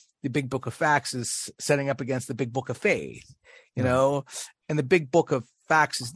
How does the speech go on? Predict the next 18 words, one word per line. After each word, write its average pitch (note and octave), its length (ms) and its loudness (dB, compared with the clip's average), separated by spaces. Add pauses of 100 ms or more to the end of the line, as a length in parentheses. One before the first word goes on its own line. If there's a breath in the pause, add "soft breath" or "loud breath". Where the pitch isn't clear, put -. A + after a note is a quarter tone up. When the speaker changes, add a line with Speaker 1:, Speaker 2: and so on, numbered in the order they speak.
Speaker 1:
is, C3 260 -6
is C3+ 180 0
not D#3 260 4
really C#3 220 4
that. D#3+ 300 4
It's B2 140 -4
a, A#2 280 -4
it's C3+ 160 -6
in C3+ 100 -4
a, A#2+ 160 -4 (140)
a B2 60 -12
process D3+ 680 -2
of A#2+ 80 -4
engagement A#2 640 -2
and G2 100 -10
a A2 40 -12
process. C#3 600 -2 (400 loud breath)
Uh, A#2 280 6